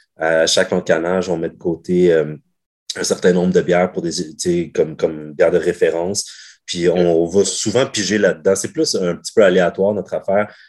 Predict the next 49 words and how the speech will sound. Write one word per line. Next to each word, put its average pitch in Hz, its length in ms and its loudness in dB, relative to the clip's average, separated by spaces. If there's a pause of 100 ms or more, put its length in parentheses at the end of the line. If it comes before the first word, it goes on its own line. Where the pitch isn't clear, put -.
(120)
mais 92 80 2
on 90 40 4
va 95 80 4
souvent 110 280 2
piger 95 240 -4
là-dedans, 92 400 -2
voir 87 240 0
de 85 100 -4
quoi 92 220 -4
notre 80 140 -6
stock - 220 -6
a 85 100 0
l'air 85 280 -2
après 78 400 -4
trois 80 260 -6
mois, 82 280 -6
six - 260 -6
mois. 85 280 -6 (440)
Euh, 76 240 -2
c'est - 140 -2
super 104 280 2
important 92 300 -2 (320)
de 98 60 2
le 92 160 0
faire 98 260 -2
aussi. 101 420 -6 (320)
Euh, 78 720 -2 (600)
ça, 82 320 0
ouais, 85 200 0
c'est - 120 -4
ça, 82 120 -4
ça, 78 200 0
ça - 160 0
fait 87 120 -2
partie 87 280 -4
du - 80 -10
travail, 82 300 2
essayer 85 260 0
d'é-, 85 160 -2
d'évaluer 87 380 2
le 90 60 -2
shelf 87 320 -2
life, 90 320 0 (100)
puis, 82 240 -8
euh, 82 60 0
d'être 85 200 0
familier 90 360 0
aussi 107 180 -6
avec 95 240 0